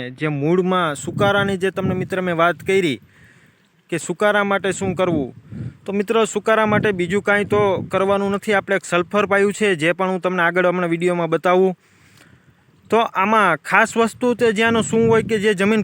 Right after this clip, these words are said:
પોલી રહી હોય, બે પાણી પાઈને આપણે મૂકી દીધું હોય, જે જમીન પોલી રહી હોય એને પાણી પાઈ અને હાથે હાંકી નાખીએ એટલે જમીન ધડે આવી જાય. ધડે આવી જાય એટલે સુકારાનો પ્રશ્ન રહેતો નથી, પરંતુ મૂળના રોગ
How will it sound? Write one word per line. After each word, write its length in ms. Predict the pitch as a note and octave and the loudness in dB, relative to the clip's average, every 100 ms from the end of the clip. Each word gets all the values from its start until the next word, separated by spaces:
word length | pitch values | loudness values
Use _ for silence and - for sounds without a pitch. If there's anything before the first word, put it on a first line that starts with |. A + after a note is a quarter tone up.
| - | 2
પોલી 320 | F#3+ A3+ A#3 | 2 2 2
રહી 160 | G3+ F3 | 2 2
હોય, 260 | D3 C#3 | 2 0
બે 180 | C#3+ E3+ | 0 -2
પાણી 340 | E3+ E3+ E3+ | 0 -2 0
પાઈને 320 | E3+ E3+ F3 E3 | 0 0 -2 -2
આપણે 300 | E3 F3 E3 | -2 -2 -4
મૂકી 260 | D#3+ F3+ | -6 -4
દીધું 220 | F3+ E3+ | -2 0
હોય, 140 | E3+ E3 | 0 0
જે 160 | D3+ | -2
જમીન 280 | C3+ D#3 E3+ | -4 -2 -4
પોલી 320 | - D#3+ F#3+ | -2 0 2
રહી 180 | F3 E3+ | 2 0
હોય 120 | D#3+ | 0
એને 200 | E3 D#3+ | -2 -2
પાણી 260 | E3 F3+ F3+ F3 | -2 -2 0 0
પાઈ 160 | F3+ | 0
અને 140 | F3 D#3 | -2 -2
હાથે 320 | D3+ D#3 F3 | -4 -2 0
હાંકી 280 | F#3 A#3+ G3 | 0 0 0
નાખીએ 340 | C#3+ - B2+ A#2 - - - - | 0 -2 -8 -8 -14 -20 -20 -12
એટલે 220 | E3+ F#3 | -4 -2
જમીન 360 | E3 G3 G#3 D#3 | 0 0 0 0
ધડે 240 | D3 G3+ | 2 4
આવી 280 | G#3+ F3+ E3 | 4 4 2
જાય. 180 | C#3+ B2+ | 0 0
ધડે 200 | D#3+ G3+ | 2 4
આવી 200 | G#3 G#3 | 2 2
જાય 160 | D#3+ | 0
એટલે 140 | D3 D3 | -2 -4
સુકારાનો 480 | E3 F3+ E3 C#3+ C3+ | -4 -2 0 0 -4
પ્રશ્ન 340 | C#3+ C#3 D#3 C#3+ | -6 -6 -4 -2
રહેતો 240 | D#3 E3+ | -2 -2
નથી, 280 | F3+ F#3 A3+ - | -4 -2 -4 -2
પરંતુ 460 | G3+ A3+ A#3 - B3 B3 B3 A#3 - D#3+ | 0 0 -2 -2 0 2 0 -2 -4 2
મૂળના 500 | F#3 A3 B3 B3 A#3 | 2 4 2 2 4
રોગ 320 | G#3+ A3+ F#3+ | 4 2 2